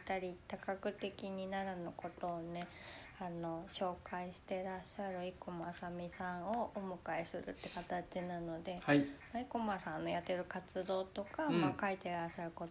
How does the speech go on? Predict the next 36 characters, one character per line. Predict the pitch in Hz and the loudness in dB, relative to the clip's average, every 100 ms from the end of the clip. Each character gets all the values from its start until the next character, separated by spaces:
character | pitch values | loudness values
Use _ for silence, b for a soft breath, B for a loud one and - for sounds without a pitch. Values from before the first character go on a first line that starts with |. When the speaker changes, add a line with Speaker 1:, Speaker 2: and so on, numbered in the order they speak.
| - | 0
Speaker 1:
と | 190 | 0
が | 180 160 - - | 0 -4 -8 -6
真 | 190 180 | -2 0
ん | 175 | 0
中 | 151 165 | -2 -2
に | 160 156 | -2 -2
な | |
る | 175 | -2
ん | |
だ | 170 | -2
ろ | 165 170 | -2 -4
う | |
な | 180 | -6
っ | |
て。 | - | 4
Speaker 2:
そ | 220 | 8
う | |
で | 165 | 8
す | - | 8
ね。 | 170 185 175 - | 8 8 6 2
Speaker 1:
う | 220 | 4
ん。 | 220 214 190 | 6 4 6
Speaker 2:
は | 147 | 6
い。 | 139 | 8
ま | 160 | 8
あ、 | |
で、 | 151 147 | 8 8
テ | 233 254 | 10 12
ー | |
マ | 175 131 | 12 12
は | 156 160 | 12 12
「え | 139 | 10
っ | |
と、 | 127 | 6
難 | 131 165 180 | 12 12 12
話」 | 170 | 12